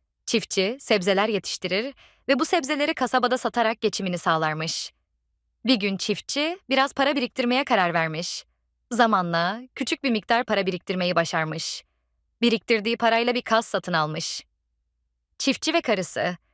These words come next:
bu kazın yumurta yapacağını ve bu yumurtaları kahvaltıda kullanıp fazlasını kasabada satabileceklerini düşünmüşler.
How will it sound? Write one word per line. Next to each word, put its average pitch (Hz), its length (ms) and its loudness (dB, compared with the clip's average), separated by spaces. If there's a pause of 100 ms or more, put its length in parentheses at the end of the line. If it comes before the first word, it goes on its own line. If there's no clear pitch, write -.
(240)
bu 262 120 2
kazın 247 260 2
yumurta 214 400 0
yapacağını 185 680 -2
ve 202 120 2
bu 247 80 2
yumurtaları 254 540 2
kahvaltıda 202 560 0
kullanıp 226 420 -2
fazlasını 208 500 0
kasabada 202 440 0
satabileceklerini 190 880 -2
düşünmüşler. 165 680 -2